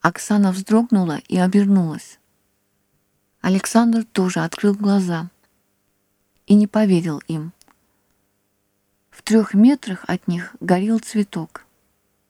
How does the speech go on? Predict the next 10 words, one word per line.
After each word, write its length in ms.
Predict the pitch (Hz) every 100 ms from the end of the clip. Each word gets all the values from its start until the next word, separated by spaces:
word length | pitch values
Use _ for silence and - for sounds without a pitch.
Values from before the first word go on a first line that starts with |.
| _
Настоящий 720 | - 185 - 190 214 233 -
цветок. 680 | 226 - 208 202 165 151 - _ _ _ _ _ _ _ _ _ _ _ _ _ _ _ -
Оксана 400 | 185 - 220 226
бросилась 560 | 208 208 185 - 170 -
к 140 | -
нему, 340 | 170 170 170 - _ _ _ -
не 120 | 190
выпуская 680 | 185 185 190 - - 233 214
руку 280 | 190 190 180
Александра. 840 | - 190 - - 170 165 165 151